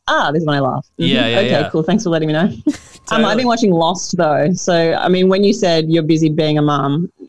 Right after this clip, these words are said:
Speaker 1: uh, no, incorrect. I've been busy watching Lost. Eh, that's taking up all my screen time. It's the most ridiculous show. I didn't get into it, you know, fifteen years ago or whatever <laughs> when it came out. And,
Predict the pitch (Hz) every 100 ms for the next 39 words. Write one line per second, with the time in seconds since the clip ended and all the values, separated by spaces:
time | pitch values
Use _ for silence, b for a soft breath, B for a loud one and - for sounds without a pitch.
0 | _ 165 160 156 156 156 151 - 180 170
1 | 147 151 139 - 147 147 151 151 147 143
2 | 147 147 143 143 - - - _ - 156
3 | - - 147 - 156 156 143 - 156 151
4 | 147 - 147 151 165 170 185 - _ -
5 | 170 175 165 156 160 180 220 180 160 160
6 | 185 202 202 190 - 151 143 143 143 147
7 | 220 190 156 156 185 175 151 - _ _
8 | 160 156 151 170 151 151 147 151 151 151
9 | 147 147 147 147 156 185 180 196 180 165
10 | 160 202 - _ _ _ _ _ - 170
11 | 175 175 175 180 180